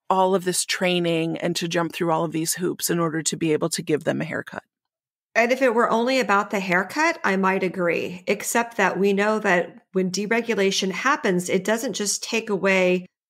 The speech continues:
Speaker 2: any training requirements with regard to the performance of a haircut, if we were talking about hair services. It takes away the regulations that have to do with health and safety.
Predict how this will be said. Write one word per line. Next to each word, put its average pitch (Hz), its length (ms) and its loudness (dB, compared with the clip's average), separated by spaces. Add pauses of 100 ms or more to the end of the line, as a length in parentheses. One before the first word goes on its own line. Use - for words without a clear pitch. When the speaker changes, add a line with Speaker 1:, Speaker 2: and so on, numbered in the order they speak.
(180)
Speaker 2:
any 233 220 0
training 214 440 0
requirements 190 720 0 (300)
with 180 220 -4
regard 190 420 0
to 175 520 0 (540)
the 180 100 -2
performance 185 680 0
of 170 480 0 (260)
a 180 40 -10
haircut, 180 580 -2 (440)
if 180 120 -12
we 180 60 0
were 170 100 2
talking 175 320 -2
about 180 200 -2
hair 180 160 0
services. 180 500 -2 (480)
It 254 140 4
takes 320 320 -2
away 254 240 2
the 233 100 0
regulations 202 640 0
that 202 100 -4
have 196 200 -2
to - 80 -12
do 180 120 0
with 180 120 0
health 180 420 -2
and 175 140 -2
safety. - 640 -4